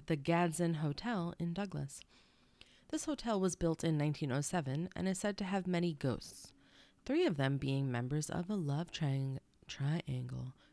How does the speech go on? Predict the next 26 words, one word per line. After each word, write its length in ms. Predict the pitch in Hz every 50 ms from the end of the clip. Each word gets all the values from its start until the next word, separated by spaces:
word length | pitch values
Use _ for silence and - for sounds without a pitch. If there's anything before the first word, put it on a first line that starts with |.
| _ _ _ _ _ -
Ooh. 760 | 220 233 247 294 320 370 403 392 359 330 302 285 277 277 269 277 285 - _ _ _ _ _ _ - -
Also, 520 | 165 160 156 - - 170 165 165 165 - - -
um, 420 | 147 147 147 139 135 135 135 - - _ _ -
fun 220 | - - 143 139
facts, 420 | 135 - 127 123 131 - - - -
love 240 | 143 143 151 151
triangle 560 | - - - 120 120 123 135 147 156 165 165 - - - - - - -
is 140 | 151 143 143
one 160 | 170 170 180
of 80 | 175 170
my 180 | 175 160 151
least 380 | 143 139 156 160 156 - - -
favorite 340 | - 147 139 135 143 127 -
tropes 340 | - - 120 113 - -
in 80 | - 113
a 60 | 113
book. 320 | 110 107 87 - - - - - _ _ _ - - - -
I 80 | 160 160
just 200 | 165 165 156 -
don't 160 | 165 139 127
love 140 | 120 110 98
it. 120 | - - - - - - _ _ _ _ - -
I 80 | 131
don't 200 | - 127 - -
love 140 | - 101 -
it. 120 | - -